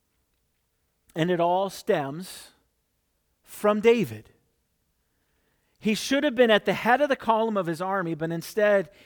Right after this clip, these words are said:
he's in the chamber above the gate. He's weeping and mourning uncontrollably.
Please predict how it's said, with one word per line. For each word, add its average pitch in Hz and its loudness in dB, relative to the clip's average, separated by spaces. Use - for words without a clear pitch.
he's 190 -10
in 196 -6
the 160 -2
chamber 214 -4
above 175 -2
the 170 -10
gate. 143 -4
He's 117 -14
weeping 175 -4
and 135 -6
mourning 139 -6
uncontrollably. 131 -14